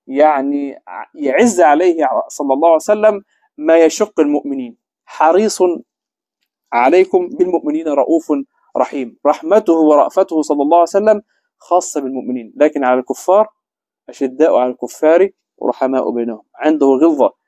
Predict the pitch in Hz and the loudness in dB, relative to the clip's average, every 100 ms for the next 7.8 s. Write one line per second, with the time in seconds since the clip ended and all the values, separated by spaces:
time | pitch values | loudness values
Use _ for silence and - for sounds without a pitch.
0 | _ 127 117 123 139 139 127 156 202 247 | _ -2 0 0 -2 -2 0 0 2 0
1 | - _ _ _ - - - _ _ _ | -2 _ _ _ -20 -20 -20 _ _ _
2 | _ _ _ _ _ 135 180 202 175 160 | _ _ _ _ _ -2 2 4 2 0
3 | 147 - 180 170 175 185 180 175 175 247 | -2 0 2 4 2 2 -2 -4 -6 -2
4 | 240 185 208 165 165 143 131 151 175 165 | 0 2 0 0 0 2 2 2 2 0
5 | 151 135 156 151 139 143 156 143 139 - | -6 -4 -4 -4 -4 -6 -6 -8 -10 -8
6 | 131 127 117 123 98 - 147 143 135 160 | -6 -6 -6 -6 -4 -2 0 0 2 0
7 | 170 143 147 131 135 147 120 | 0 -2 0 0 2 2 0